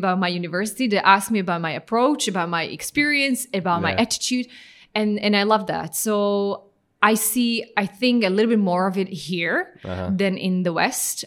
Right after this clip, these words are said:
Speaker 1: I still feel like in the West, um, your titles and status in some way matters a little bit more, even
Speaker 2: Right.
Speaker 1: in, within the startup ecosystem.
Speaker 2: Mm-hmm.
Speaker 1: Um, the relationships and how you,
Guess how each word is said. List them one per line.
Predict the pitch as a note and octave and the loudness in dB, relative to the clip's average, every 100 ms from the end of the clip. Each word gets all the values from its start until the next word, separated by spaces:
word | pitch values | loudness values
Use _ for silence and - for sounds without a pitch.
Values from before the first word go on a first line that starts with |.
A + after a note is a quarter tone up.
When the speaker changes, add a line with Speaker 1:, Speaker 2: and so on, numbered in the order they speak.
| - | -6
Speaker 1:
I | F3+ | -4
still | - G#3+ G3 | -4 -4 -6
feel | - F#3 | -6 -4
like | F3 E3+ | -4 -4
in | F3 | -4
the | E3+ | -4
West, | E3+ E3+ - - - | -4 -4 -6 -10 -8
um, | F3 E3+ E3+ E3 E3 D#3 _ _ _ _ _ _ - | -2 0 0 0 -4 -10 _ _ _ _ _ _ -8
your | F#3 F#3 | -2 0
titles | F3+ F#3 E3+ F3+ F3+ F3+ F3 E3+ | -2 0 2 2 0 0 -2 -4
and | E3 | -4
status | - F3 E3+ E3+ E3+ F3 E3 | -2 0 2 0 -2 -4 -4
in | F3 | -4
some | F3 E3+ E3+ | -4 -6 -4
way | E3 E3 | -4 -4
matters | E3 D#3+ D#3+ E3+ E3 E3+ E3 E3+ | -4 -4 -4 -2 -2 -4 -6 -8
a | |
little | E3+ F3 | -6 -4
bit | E3+ | -4
more, | E3 D#3+ F#3+ A#3 | -4 -2 0 0
even | G3+ F3 F#3 | -2 -4 -4
Speaker 2:
Right. | E3+ | -4
Speaker 1:
in, | E3+ | -6
within | E3+ E3+ E3+ | -8 -6 -6
the | E3 D#3+ D#3 - | -6 -6 -8 -12
startup | - - F3 E3+ D#3+ | -12 -4 -4 -4 -8
ecosystem. | D#3+ F3+ - F3+ - A3+ C4+ | -10 -10 -8 -8 -8 -10 -10
Speaker 2:
Mm-hmm. | F2+ F#2+ G2 - - | -10 -8 -10 -10 -6
Speaker 1:
Um, | F3 F3 F3 F3 F3 E3+ F3+ - _ _ - - _ F#3 | -2 -2 -2 -2 -4 -4 -6 -12 _ _ -16 -16 _ -4
the | F#3+ | -2
relationships | F3+ F3+ F3+ - G3+ A#3 G3+ F#3 | 0 0 0 0 0 0 0 -2
and | E3+ | -2
how | E3+ E3+ | -2 -2
you, | F3 E3 | -2 -6